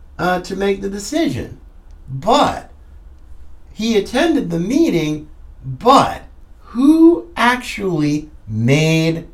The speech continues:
the decision? That's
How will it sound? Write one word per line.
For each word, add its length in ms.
the 180
decision? 760
That's 720